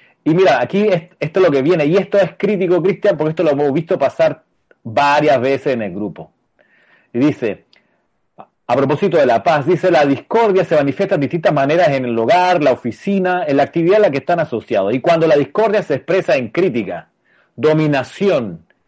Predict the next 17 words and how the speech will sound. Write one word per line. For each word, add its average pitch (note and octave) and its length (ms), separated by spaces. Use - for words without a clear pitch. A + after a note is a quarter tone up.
intriga C#3 920
o D#3 160
desobediencia C3+ 1200
y C#3+ 100
finalmente E3+ 800
deslealtad, D3+ 840
es C3+ 140
evidente C#3+ 600
que D#3+ 120
los C3 120
ofensores C3 540
están D#3 340
muy G#3+ 280
lejos G3+ 500
de C#3 80
la A#2+ 160
ascensión B2 640